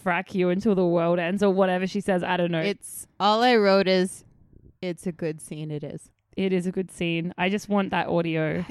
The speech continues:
Speaker 2: Even though she, all of, the whole scene is just her being an absolute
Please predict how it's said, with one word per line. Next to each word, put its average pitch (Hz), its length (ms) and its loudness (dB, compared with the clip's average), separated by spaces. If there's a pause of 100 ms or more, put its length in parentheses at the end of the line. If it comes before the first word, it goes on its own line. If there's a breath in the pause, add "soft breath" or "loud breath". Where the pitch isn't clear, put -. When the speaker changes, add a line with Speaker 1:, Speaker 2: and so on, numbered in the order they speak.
Speaker 2:
Even 311 240 2
though 359 280 2
she, - 220 -2 (540)
all 330 300 6
of, - 100 -8
the 294 200 6
whole 339 480 4
scene 285 240 0
is 247 120 2
just 247 200 -6
her 247 240 0
being 220 200 2
an 214 120 -2 (180)
absolute 220 680 0